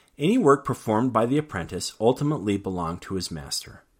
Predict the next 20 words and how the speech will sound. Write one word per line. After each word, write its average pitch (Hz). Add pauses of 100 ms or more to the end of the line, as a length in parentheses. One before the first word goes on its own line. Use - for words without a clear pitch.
(580)
Since -
it 233
was 220
understood 156
and 117
expected 85
that 101
an 104
apprentice 113
would 90
make 98
mistakes, 90
this 110
was 95
a 104
good 104
thing. 69 (720)
The 123
master 160
craftsman 98